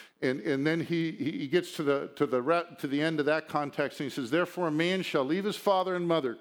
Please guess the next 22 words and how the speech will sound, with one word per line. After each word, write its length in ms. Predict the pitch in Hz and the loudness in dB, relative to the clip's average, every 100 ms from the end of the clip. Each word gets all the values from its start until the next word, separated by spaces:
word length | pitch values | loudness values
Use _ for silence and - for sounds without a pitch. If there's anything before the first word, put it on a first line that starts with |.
| - | -4
quoting 500 | - 208 190 131 117 | 0 2 4 2 -2
Genesis 460 | 156 151 151 151 | -2 -4 -4 -10
two 160 | - 175 | -8 -10
twenty-four, 600 | 165 160 165 165 131 135 - - - - | -6 -4 -4 -4 -4 -4 -6 -16 -16 -2
"and 140 | 147 | 0
hold 260 | 127 165 151 | 2 0 0
fast 420 | 180 185 180 - | 2 2 0 -2
to 100 | 175 | 0
his 180 | 151 123 | 0 2
wife, 300 | 147 160 - - - - | 2 2 -2 -10 -18 -6
and 160 | 147 139 | -2 2
the 80 | 139 | 0
two 320 | - 208 190 | 0 -2 0
shall 240 | - 165 | 2 0
become 480 | 143 139 - 160 160 | 0 -4 -2 -2 -2
one 260 | 147 151 143 | -2 -2 -4
flesh." 420 | 147 143 101 - | 0 2 2 -2
And 80 | 160 | -2
then 100 | 196 | -2
he 60 | |
says 300 | - 170 120 | 0 0 2
this, 420 | 139 127 - - | 0 -2 -4 -14